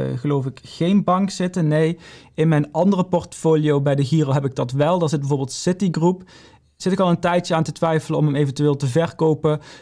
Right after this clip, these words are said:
Eh, maar juist nu houd ik hem nog even aan. Omdat je ziet dat meer beleggers geïnteresseerd zijn geraakt in banken. Eh,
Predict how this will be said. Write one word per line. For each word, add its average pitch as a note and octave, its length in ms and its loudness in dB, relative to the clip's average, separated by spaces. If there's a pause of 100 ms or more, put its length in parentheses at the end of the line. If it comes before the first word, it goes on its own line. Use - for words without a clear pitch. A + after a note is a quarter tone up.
Eh, D3 240 2
maar D3 180 2
juist D#3 400 2
nu E3 120 4
houd D3+ 260 2
ik - 60 -12
hem D#3 100 2
nog D3+ 100 2
even D3+ 300 0
aan. C#3 360 2 (240)
Omdat C#3+ 220 -4
je C#3+ 60 -4
ziet F3 220 -2
dat D3 180 0
meer D#3 400 0
beleggers D3 420 0
geïnteresseerd D3+ 600 0
zijn D#3+ 180 0
geraakt C#3+ 460 -2
in D3+ 200 2
banken. C#3 520 0 (400)
Eh, C#3+ 120 0